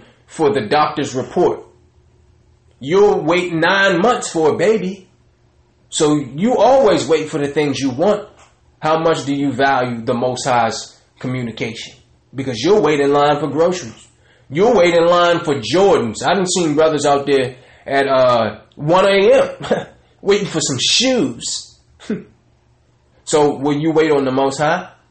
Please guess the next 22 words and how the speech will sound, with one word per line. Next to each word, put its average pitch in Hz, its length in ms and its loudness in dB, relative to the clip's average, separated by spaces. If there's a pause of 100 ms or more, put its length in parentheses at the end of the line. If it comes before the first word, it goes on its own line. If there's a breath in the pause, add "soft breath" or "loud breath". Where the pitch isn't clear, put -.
(140)
Because 143 280 -2
the 117 100 -2
value 180 340 0
we 165 140 -2
place 180 320 -2
on 131 140 -4
something 120 420 -6 (240 loud breath)
is 135 160 -6
in 135 140 0
direct 127 480 0
proportion 160 540 -2
to 143 120 -4
the 120 80 -2
amount 131 320 -2
of 104 80 -6
time 120 540 -4 (180 loud breath)
we're 135 220 -2
willing 131 260 -2
to 123 100 -6
wait 120 260 -4
for 107 240 -6
it. - 40 -20